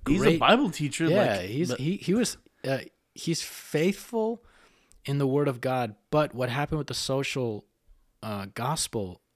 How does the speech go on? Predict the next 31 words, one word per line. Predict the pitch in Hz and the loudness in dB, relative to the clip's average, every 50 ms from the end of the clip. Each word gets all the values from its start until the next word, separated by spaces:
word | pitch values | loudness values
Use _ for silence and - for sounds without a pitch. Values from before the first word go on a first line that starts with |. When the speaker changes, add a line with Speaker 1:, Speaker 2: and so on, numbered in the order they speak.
| - - | -12 -8
Speaker 2:
uh, | 98 101 98 95 92 92 90 - | -6 -6 -4 -4 -6 -6 -8 -10
this | - - - - | -10 -10 -8 -8
last | 110 107 104 104 - - _ _ - | -6 -6 -6 -6 -8 -10 _ _ -12
two | - - 110 104 | -10 -8 -8 -8
years | 101 98 101 101 98 98 95 - - - - - - - - - _ - - | -6 -6 -4 -4 -4 -4 -4 -6 -8 -10 -18 -20 -20 -20 -20 -20 _ -8 -4
is | 123 120 - - - - | -4 -2 -2 -4 -4 -4
it | 127 131 | -2 -2
affected | 127 120 - - 131 127 - - 139 123 | -2 -2 -4 -4 -4 -4 -4 -4 -4 -4
a | 110 | -4
lot | 104 101 98 104 107 107 | -4 -4 -2 -2 -2 -4
of | 117 - | -4 -6
people, | - 113 110 - 110 104 | -6 -8 -6 -6 -6 -6
and | - 107 104 101 | -4 -4 -4 -2
they, | 107 107 104 101 101 - _ - _ _ _ - - | -2 -2 -2 -2 -4 -6 _ -20 _ _ _ -8 -4
out | 107 113 120 | -4 -2 -2
of | 120 107 104 - | -2 -4 -6 -6
their | 110 104 101 98 95 - - | -6 -4 -4 -4 -6 -10 -10
unwillingness | - 107 110 113 110 104 104 101 104 104 104 101 98 95 90 - - - - | -8 -6 -6 -4 -4 -4 -4 -4 -4 -4 -4 -4 -6 -6 -6 -6 -8 -8 -8
to | - 110 | -12 -12
kind | - - - 98 95 95 | -10 -8 -8 -8 -6 -8
of, | 90 - - - - _ _ - - - - - - - _ _ _ _ _ _ _ _ - | -8 -10 -14 -18 -20 _ _ -20 -20 -20 -20 -20 -20 -20 _ _ _ _ _ _ _ _ -12
uh, | 98 95 90 85 87 85 80 - _ - | -10 -8 -8 -6 -8 -10 -12 -14 _ -10
make, | 98 104 101 101 92 90 87 95 _ _ _ _ _ _ _ _ _ _ _ _ _ _ _ _ _ _ _ _ _ _ _ _ _ _ _ _ _ - - - - - - - - | -6 -6 -4 -4 -6 -8 -12 -20 _ _ _ _ _ _ _ _ _ _ _ _ _ _ _ _ _ _ _ _ _ _ _ _ _ _ _ _ _ -16 -16 -16 -14 -16 -18 -14 -8
out | - 117 127 | -4 -4 -2
of | 127 123 | -2 -2
their | 127 - - | -4 -4 -4
unwillingness | 120 127 131 131 120 110 107 107 107 110 104 95 92 87 87 - - | -4 -4 -4 -4 -4 -2 -4 -4 -4 -4 -6 -6 -8 -10 -10 -10 -8
to | - 101 90 | -8 -8 -8
hurt | 110 104 95 | -8 -8 -10
feelings, | - - 107 104 98 92 90 85 82 - - - - - _ _ _ - | -8 -8 -6 -6 -6 -8 -10 -12 -14 -16 -16 -18 -18 -20 _ _ _ -10
they, | 104 101 98 95 92 92 85 - - | -8 -6 -6 -6 -8 -10 -12 -16 -20